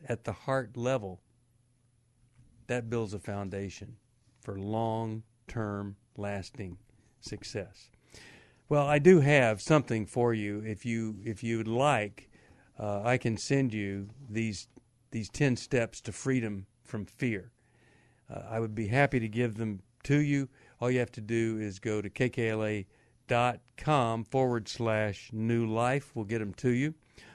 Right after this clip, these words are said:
Also, um, Max Lucado and I, Max is a,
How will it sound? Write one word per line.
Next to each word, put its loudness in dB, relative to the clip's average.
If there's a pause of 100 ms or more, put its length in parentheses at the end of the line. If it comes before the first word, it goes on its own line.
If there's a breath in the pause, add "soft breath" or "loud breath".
(120)
Also, 4
um, -4 (100)
Max 2
Lucado 2
and -6
I, -4
Max -4
is -6
a, -6